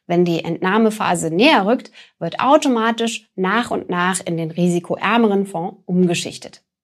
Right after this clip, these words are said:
Das Referenzdepot richtet sich an Menschen mit wenig Börsenerfahrung und soll so gestaltet sein, dass du es einfach online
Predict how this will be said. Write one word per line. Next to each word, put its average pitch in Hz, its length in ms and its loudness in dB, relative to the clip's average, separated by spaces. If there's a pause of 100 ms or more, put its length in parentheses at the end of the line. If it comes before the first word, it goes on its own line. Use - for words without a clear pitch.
(140)
Das 202 180 0
Referenzdepot 254 800 2 (340)
richtet 226 300 2
sich 214 200 -2
an 190 100 -2
Menschen 208 320 0
mit 190 180 -2
wenig 190 340 2
Börsenerfahrung 175 800 0
und 180 160 0
soll 185 240 2
so 226 160 6
gestaltet 226 480 2
sein, 208 340 0 (200)
dass 180 160 -4
du 110 140 -8
es - 200 -12
einfach 254 600 0 (120)
online 233 540 2